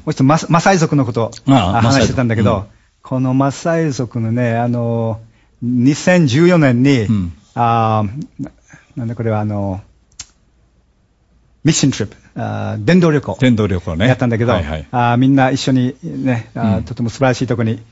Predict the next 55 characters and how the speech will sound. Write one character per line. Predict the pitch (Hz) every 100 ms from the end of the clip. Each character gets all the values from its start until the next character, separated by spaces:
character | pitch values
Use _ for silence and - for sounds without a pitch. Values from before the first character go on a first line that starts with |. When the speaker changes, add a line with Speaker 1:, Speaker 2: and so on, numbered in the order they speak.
| -
Speaker 2:
う | 107
ん。 | 92
Speaker 1:
行 | 110
っ |
て、 | 127 -
行 | 117
っ |
て | 127
き |
た | -
ん | 107
だ |
け | 110
ど、 | 117
こ | -
の |
マ | 131 151
サ | 196
イ | 214
族 | 170 113
っ |
て | -
い |
う |
の | 117 127
は、 | 110 98
Speaker 2:
う | 110
ん。 | 95 82 - _ _ _ _
Speaker 1:
あ | - 123 113 110 110 110 -
ー、 | 156
沖 | 190
縄 | 180
と | 143
反 | 131 143
対 | 143 127
で、 | 127 98 -
Speaker 2:
う |
ん。 | 101 85 78
Speaker 1:
世 | - 151 - - 185
界 | 185 160
で | 143
一 | 156 -
番、 | 170 175 160 143 _ _ _ -
え |
ー、 | 123 120
何？ | 120 143 131
え | 127 120 113 113
ー、 |
寿 | 113 156
命 | 170 165
が | 143
早 | 123 175 190
い | 139 - -
Speaker 2:
う |
ん。 | 101 78